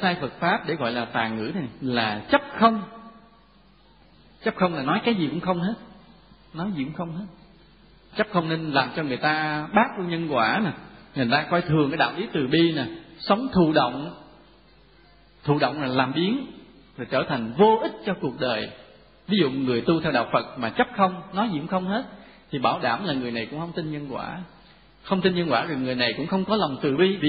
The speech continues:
gì cũng không mà thương ai làm chi. Mà không thương ai hết thì không cần phải cố gắng làm điều gì hết, nên gọi là thụ động và giải đãi.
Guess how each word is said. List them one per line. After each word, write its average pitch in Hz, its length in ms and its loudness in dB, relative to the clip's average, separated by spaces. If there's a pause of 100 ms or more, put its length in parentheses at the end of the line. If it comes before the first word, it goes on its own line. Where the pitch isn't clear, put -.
gì 165 60 4
cũng 190 100 -2
không 196 300 0
mà 165 80 -4 (100)
thương 190 140 0
ai 202 140 -2
làm 165 140 -4
chi. 196 180 4 (840)
Mà 135 340 2
không 185 200 0
thương 214 160 2
ai 202 200 0
hết 220 240 4
thì 120 380 -4 (340)
không 190 180 0
cần 135 300 0
phải 120 340 0
cố 220 220 6
gắng 240 160 -4
làm 131 260 -2
điều 120 140 0
gì 117 120 -2
hết, 143 160 -6 (100)
nên 151 140 -6
gọi 120 140 0
là 117 120 -4 (100)
thụ 127 160 0
động 117 220 -2
và 113 60 -6
giải 107 240 -4
đãi. 113 240 -8